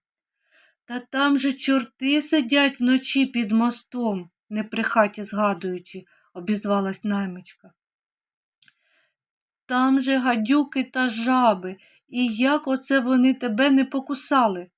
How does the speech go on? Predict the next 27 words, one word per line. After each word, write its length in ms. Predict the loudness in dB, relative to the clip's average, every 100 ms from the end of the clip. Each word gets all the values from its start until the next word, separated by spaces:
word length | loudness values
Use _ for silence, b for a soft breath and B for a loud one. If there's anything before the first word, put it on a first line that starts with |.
| _ _
сказала 600 | -10 -6 -2 -2 -2 -4
мама, 520 | -4 -2 -2 -4 -8 _
бідкаючись. 1000 | -10 -4 -4 -6 -18 -18 -18 _ -20 _ _ _ _ _ _ _ _ _ _ _ _ _ _ _ _ _
Чортів 760 | -8 -6 -6 -8 _ -4 -4 -6
тоді 440 | -8 -6 -2 0
я 160 | 0 0
ще 260 | -2 -2 0
не 160 | -2
боявсь, 880 | -4 -6 -4 0 2 2 0 -12 -14 _ _
хоч 320 | _ -10 -6
і 80 | -8
чув 440 | -10 -8 -6 -4 -4
за 160 | -2
їх. 500 | -2 0 -2 -2 -8 _ _
Я 240 | -4 -2 -2
тоді 380 | -4 -6 -4
думав, 500 | -4 -2 0 0 -2
що 180 | -4 -10
чорти — 640 | -8 -6 -8 -6 -2 -2 -2
то 80 | -8
щось 300 | -4 -4 -4
таке, 400 | -8 -8 -4 -2
як 260 | -2 -4 -6
чорні 460 | -4 0 0 0
жуки 440 | -2 -6 -4 -4 -2
з 100 | 0
рогами, 640 | 0 0 -2 -4 -6 -12